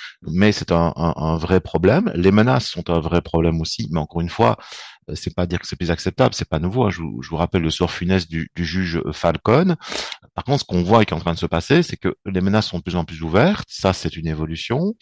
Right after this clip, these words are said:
Que le monde politique se trouve menacé, que dans d'autres pays, il y a des journalistes qui ont été tués. Ça, ce sont, alors, non pas des marqueurs d'un narco-État, mais d'un possible processus de narco-étatisation dont il faut, euh, dont il faut se, se, se,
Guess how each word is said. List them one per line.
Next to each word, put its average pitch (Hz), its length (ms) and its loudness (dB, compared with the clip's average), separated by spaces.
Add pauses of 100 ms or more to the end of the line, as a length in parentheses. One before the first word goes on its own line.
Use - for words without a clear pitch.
(380)
Que 98 60 4
le 90 100 4
monde 92 180 2
politique 90 380 -2
se - 100 -4
trouve 87 300 -4
menacé, 82 420 2
que - 200 -2
dans 87 120 4
d'autres 85 140 -4
pays, 92 140 0
il 92 80 -2
y 90 40 2
a - 20 0
des 78 80 0
journalistes 85 340 -2
qui - 60 -10
ont 82 60 0
été 80 200 -8 (100)
tués. 127 340 2 (320)
Ça, - 240 4
ce 135 160 0
sont, 196 300 -2 (460)
alors, 80 220 2
non 98 140 0
pas 101 160 2
des 90 80 2
marqueurs 85 320 0
d'un 80 120 0
narco-État, 98 580 0
mais 110 180 0 (140)
d'un 87 160 0
possible 92 380 -4
processus - 600 -4
de 92 120 0
narco-étatisation 101 1500 0 (500)
dont 101 120 4
il 92 160 0
faut, 104 360 6
euh, 71 280 2
dont 85 140 -4
il 87 120 0
faut 95 200 -2
se, 71 580 -2
se, 64 360 -6
se, - 240 -8